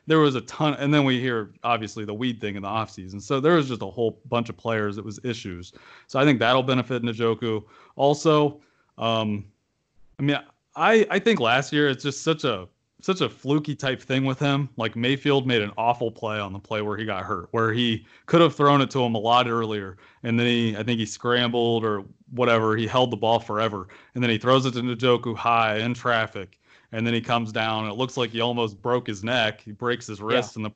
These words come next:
Speaker 1: process. Like, that was just a very fluky injury. Um,
Speaker 2: Mm-hmm.
Speaker 1: so, I mean, his season, it was just, like I s-, like I said, just a fluky situation.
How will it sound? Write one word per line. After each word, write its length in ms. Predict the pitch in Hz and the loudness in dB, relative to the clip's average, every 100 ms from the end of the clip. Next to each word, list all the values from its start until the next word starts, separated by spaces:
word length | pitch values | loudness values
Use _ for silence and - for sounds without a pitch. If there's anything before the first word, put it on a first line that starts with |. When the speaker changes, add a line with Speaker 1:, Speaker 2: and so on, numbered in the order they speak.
| - | -6
Speaker 1:
process. 600 | 117 113 120 117 117 - _ _ _ - | -6 -4 -4 -6 -8 -20 _ _ _ -8
Like, 200 | 110 - | -6 0
that 120 | 156 | 4
was 220 | 185 165 | 4 4
just 160 | 139 127 | 0 -4
a 40 | |
very 300 | 113 143 147 | 0 2 2
fluky 560 | 110 - 139 147 110 104 | 0 -4 -2 -2 -4 -4
injury. 540 | 135 131 107 92 95 _ _ _ | -2 -2 -6 -10 -14 _ _ _
Um, 520 | - 113 110 104 101 101 _ _ _ _ _ - | -8 -6 -4 -6 -8 -14 _ _ _ _ _ -18
Speaker 2:
Mm-hmm. 280 | 135 135 120 | -16 -14 -16
Speaker 1:
so, 480 | 117 139 131 120 104 - | -4 0 2 0 -6 -8
I 80 | 131 | -4
mean, 160 | 135 | 0
his 180 | 147 151 | 0 0
season, 600 | - 165 151 135 127 113 _ - | -2 0 2 2 0 -4 _ -12
it 60 | 123 | -8
was 100 | 117 | -6
just, 220 | 120 - _ _ _ _ _ - | -8 -10 _ _ _ _ _ -10
like 160 | 113 113 | -6 -4
I 60 | |
s-, 140 | 110 113 - | -6 -8 -4
like 180 | 123 123 | 0 0
I 80 | |
said, 500 | 110 139 143 113 104 98 _ _ _ | 0 2 2 0 -4 -12 _ _ _
just 200 | - 120 | -8 -6
a 40 | 123 | -6
fluky 680 | - 139 131 127 117 117 - _ | -2 -2 -2 -2 -2 -4 -12 _
situation. 840 | 143 135 120 135 156 175 165 | -4 -2 2 4 4 2 0